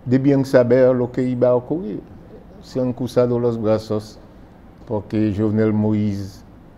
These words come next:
los ha traicionado también, como ha traicionado Martelly, que lo había pedido de nombrar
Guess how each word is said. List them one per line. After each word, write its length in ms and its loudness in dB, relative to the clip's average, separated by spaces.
los 360 2
ha 160 0
traicionado 680 -2
también, 460 -4
como 320 0
ha 80 2
traicionado 800 0
Martelly, 720 2
que 160 -2
lo 120 8
había 320 8
pedido 400 2
de 120 2
nombrar 640 4